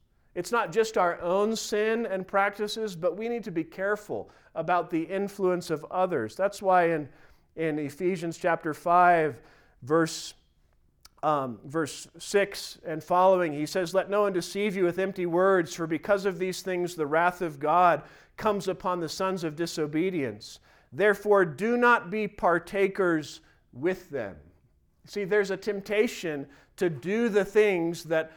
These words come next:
others are doing that is sinful. Sometimes that temptation comes even within the body of Christ, but it's particularly a temptation to go along with those who are living in rebellion against God. He, he says, "Don't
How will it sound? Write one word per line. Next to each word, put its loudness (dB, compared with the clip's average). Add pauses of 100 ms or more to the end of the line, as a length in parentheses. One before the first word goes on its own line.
(160)
others 4
are 2
doing 2
that -2
is -6
sinful. -8 (420)
Sometimes -4
that 0
temptation -4
comes -4
even -2
within -2
the 0
body 2
of -6
Christ, -6
but -4
it's -8 (300)
particularly 4
a 2
temptation -2
to -2
go 4
along 4
with -4
those 0
who -2
are 0 (180)
living 2
in -2
rebellion 2
against -6
God. -2 (640)
He, -2
he -2
says, -2
"Don't 4